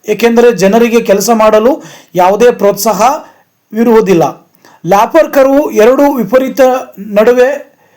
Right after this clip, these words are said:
ಒಂದು ಬಿಂದುವಿದೆ ಎಂದು ಸೂಚಿಸುತ್ತದೆ. ಅಲ್ಲಿ ಸರ್ಕಾರವು ಹೆಚ್ಚಿನ ಆದಾಯವನ್ನು ಸಂಗ್ರಹಿಸುತ್ತದೆ. ಲ್ಯಾಫರ್ ಕರ್ವ್ ನಿಖರವಾದ ಆಕಾರ ಮತ್ತು ಸ್ಥಳ, ಆರ್ಥಿಕತಾ ಸ್ಥಿತಿ, ಸರ್ಕಾರದ ತೆರಿಗೆ ಸಂಗ್ರಹ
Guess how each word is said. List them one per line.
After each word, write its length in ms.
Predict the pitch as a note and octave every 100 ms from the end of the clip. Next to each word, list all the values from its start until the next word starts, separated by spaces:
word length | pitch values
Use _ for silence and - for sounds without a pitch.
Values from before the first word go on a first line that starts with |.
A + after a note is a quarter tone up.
| _ _
ಒಂದು 360 | F#3 A3+ D4+ D4+
ಬಿಂದುವಿದೆ 680 | F#3+ A#3 C#4+ C4 A3+ A#3+ B3+
ಎಂದು 300 | G#3+ A3+ A#3
ಸೂಚಿಸುತ್ತದೆ. 920 | A3+ A#3+ F#3+ A#3 A3+ A3+ F#3+ F3 - -
ಅಲ್ಲಿ 200 | G#3+ A#3
ಸರ್ಕಾರವು 720 | G#3 G3 B3 B3+ C4 D4 D4+ - - -
ಹೆಚ್ಚಿನ 320 | G3+ G3 C4+
ಆದಾಯವನ್ನು 600 | B3+ A#3 A#3 A#3 A#3 A3
ಸಂಗ್ರಹಿಸುತ್ತದೆ. 1040 | G#3 G3 G3+ A3+ A3+ G3+ A3+ A#3+ D#4 - - - F3
ಲ್ಯಾಫರ್ 420 | G3+ A#3+ D4+ D4+
ಕರ್ವ್ 340 | C4 C4+ C#4
ನಿಖರವಾದ 560 | G#3+ G3 A#3+ A#3+ A#3+ A#3+ A#3+
ಆಕಾರ 460 | E3 F#3 A#3+ A#3+ B3 B3
ಮತ್ತು 320 | G#3 - A#3
ಸ್ಥಳ, 260 | G3+ G3+ A3
ಆರ್ಥಿಕತಾ 760 | A#3+ F#3+ G#3 A3 A#3 A#3 A#3+ A3
ಸ್ಥಿತಿ, 420 | - G#3 A#3 A#3+
ಸರ್ಕಾರದ 520 | G3+ F#3+ G#3+ A3+ G#3+
ತೆರಿಗೆ 380 | G3 G#3 G#3 A3+
ಸಂಗ್ರಹ 360 | A3 G#3 G#3